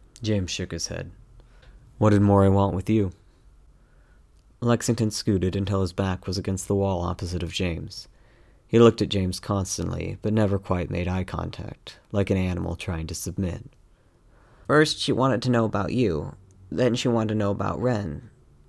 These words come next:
And then she wanted to know about Luna." Lexington exhaled slowly. "We did not talk much about Luna." He finally made eye contact with James.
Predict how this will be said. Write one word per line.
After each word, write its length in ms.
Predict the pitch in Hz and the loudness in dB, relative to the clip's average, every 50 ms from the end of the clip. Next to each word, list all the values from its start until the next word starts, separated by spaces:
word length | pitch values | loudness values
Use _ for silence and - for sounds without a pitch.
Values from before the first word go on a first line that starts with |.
| - - _ _ _ - - _ - - - _ - _ - | -20 -20 _ _ _ -20 -20 _ -20 -20 -20 _ -20 _ 0
And 140 | - 120 131 | 2 4 6
then 160 | 143 147 147 | 6 6 6
she 140 | 139 - 123 | 6 4 2
wanted 260 | 104 117 110 107 107 | 2 4 2 2 2
to 60 | 107 | 0
know 140 | 107 104 98 | 0 0 0
about 260 | 92 90 90 85 71 | -2 -2 -2 -2 0
Luna." 480 | 92 123 123 101 80 - - 104 110 - - - - - _ _ _ _ _ _ _ _ _ _ _ _ _ _ _ _ _ _ _ _ _ | 0 2 0 0 -2 -4 -8 -10 -14 -14 -18 -20 -20 -20 _ _ _ _ _ _ _ _ _ _ _ _ _ _ _ _ _ _ _ _ _
Lexington 560 | - 113 107 101 95 - - 90 - 92 87 87 | -2 0 0 0 0 -2 -6 -4 -4 -4 -4 -4
exhaled 540 | 82 - - - - 92 90 87 95 92 | -4 -6 -6 -4 -2 0 0 0 -2 -2
slowly. 600 | - - - 98 95 90 82 85 82 - - - _ _ _ _ _ _ _ _ _ _ _ _ _ _ _ _ _ _ _ _ _ _ _ _ _ _ | -4 -4 -4 -2 -2 -2 -4 -6 -10 -14 -16 -18 _ _ _ _ _ _ _ _ _ _ _ _ _ _ _ _ _ _ _ _ _ _ _ _ _ _
"We 160 | 139 151 135 | 4 4 4
did 140 | 127 123 147 | 4 4 4
not 240 | 147 131 95 - | 4 2 2 0
talk 300 | - 131 92 76 73 - | 0 0 0 0 0 -2
much 220 | 98 69 - - - | -6 -6 -4 -4 -4
about 260 | 107 104 92 71 69 | -4 -2 -2 -2 -2
Luna." 420 | 104 113 98 92 98 - - 113 - _ _ _ _ _ _ _ _ _ _ _ _ _ _ _ _ _ - - | -2 -2 -2 -2 -4 -8 -10 -16 -18 _ _ _ _ _ _ _ _ _ _ _ _ _ _ _ _ _ -14 0
He 140 | - 117 | 0 0
finally 340 | 104 120 113 104 98 98 95 | 4 4 4 4 4 2 2
made 180 | 95 92 90 87 | 2 0 0 0
eye 180 | 90 90 90 | -2 -2 -4
contact 500 | - - 87 85 82 82 85 82 82 - | -4 -4 -6 -6 -6 -6 -8 -8 -8 -10
with 120 | - 82 - | -12 -12 -8
James. 540 | - 87 85 90 92 - - - - - | -8 -6 -6 -6 -8 -12 -14 -14 -16 -16